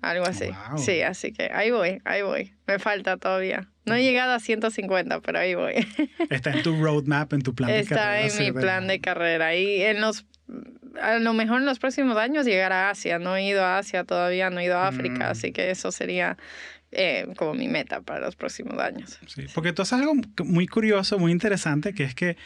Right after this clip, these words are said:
Speaker 2: tú vas como a, tú vas a diferentes ciudades del mundo, tú trabajas para LinkedIn
Speaker 1: Sí.
Speaker 2: y vas que sí a París y te metes a la oficina de LinkedIn en París
Speaker 1: <laughs>
Speaker 2: a trabajar remoto desde ahí.
Speaker 1: Sí.
Speaker 2: Sí.
Speaker 1: Sí.
Speaker 2: ¿De, de dónde salió esa, eso? ¿De dónde?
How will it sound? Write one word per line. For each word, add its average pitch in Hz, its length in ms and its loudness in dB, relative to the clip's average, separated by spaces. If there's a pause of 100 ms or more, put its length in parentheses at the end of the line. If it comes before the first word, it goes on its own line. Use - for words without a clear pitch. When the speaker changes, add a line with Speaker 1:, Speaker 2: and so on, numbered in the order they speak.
(600)
Speaker 2:
tú 165 160 4
vas 185 220 0
como 214 260 0
a, 151 340 0
tú 160 80 0
vas 170 100 2
a 208 40 2
diferentes 208 380 0
ciudades 170 260 2
del 196 140 2
mundo, 151 420 4 (640)
tú 120 100 -2
trabajas 143 220 0
para 175 160 -2
LinkedIn 151 460 0
Speaker 1:
Sí. 196 140 2 (500)
Speaker 2:
y 135 80 0
vas 123 160 -2
que 156 100 -2
sí 151 140 0
a 131 80 -2
París 190 560 -2 (260)
y 139 80 -2
te 131 120 -2
metes 127 220 -2
a 151 60 2
la 156 80 0
oficina 135 380 -2
de 151 100 2
LinkedIn 131 420 0
en 160 100 0
París 127 580 -2 (100)
Speaker 1:
<laughs> - 80 -20
Speaker 2:
a - 100 -2
trabajar 123 400 -2
remoto 147 380 2
desde 151 300 2
ahí. 123 260 -2 (560)
Speaker 1:
Sí. 220 320 0 (180)
Speaker 2:
Sí. 135 560 -2
Speaker 1:
Sí. 147 100 -10
Speaker 2:
¿De, 262 100 4
de 220 80 4
dónde 240 260 2
salió 233 320 4
esa, 196 420 2
eso? 151 300 0
¿De 131 160 0
dónde? 165 600 0